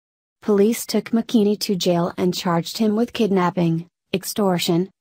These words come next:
and drug possession. Thankfully,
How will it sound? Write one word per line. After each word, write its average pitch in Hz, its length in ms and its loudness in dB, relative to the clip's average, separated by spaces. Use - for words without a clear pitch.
and 190 160 4
drug 175 300 0
possession. 175 640 0
Thankfully, 165 640 -2